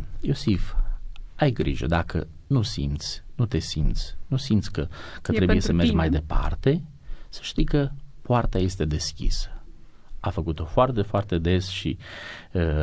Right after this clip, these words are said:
Speaker 1: acest lucru, într-un fel sau altul, a, prin acest lucru, a, a, a dat libertatea copilului
Speaker 2: O dovadă
Speaker 1: care
Speaker 2: de inteligență
Speaker 1: crește,
Speaker 2: extraordinară
Speaker 1: care
Speaker 2: și de
Speaker 1: crește.
Speaker 2: susținere a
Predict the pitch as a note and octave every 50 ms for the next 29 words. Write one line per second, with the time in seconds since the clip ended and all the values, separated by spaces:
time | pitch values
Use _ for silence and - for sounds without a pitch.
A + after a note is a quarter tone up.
0 | D2 D2 D2 - - F#2+ - - - C3+ - - C3 B2+ C3+ - - B2+ A2+ G#2
1 | F#2+ G#2+ G#2 G#2 - F#2+ F#2+ F#2+ G2 F#2+ F2+ - - - - - - - - G2
2 | F#2 F#2 F2+ E2+ F2+ - F#2+ F#2 F2 - - - - - - - - - - A2
3 | F#2+ F#2+ G#2 G2+ A#2 A#2 - - B2 G#2 F2+ F#2 F2 - - - G#2+ E2+ D#2 D2+
4 | - D2+ C#2+ C#2+ - - - - - - - F2 - - F#2+ F#2 F2+ F#2+ G#2 A2+
5 | - - - - F2+ - - B3+ B3 A#3+ - - - - - G3+ B3+ C4+ B3+ B3
6 | - C4+ C4 - - - A#3+ A#3 A3+ G#3+ G#3+ A3+ G#3+ G#3+ G#3+ G#3+ A3 - - -
7 | - C4+ A3 C4 C4+ - - D4+ C#4+ - - - C#4+ B3+ A#3+ A3+ G#3+ G3+ G3 F#3
8 | F#3 F3+ F3 E3+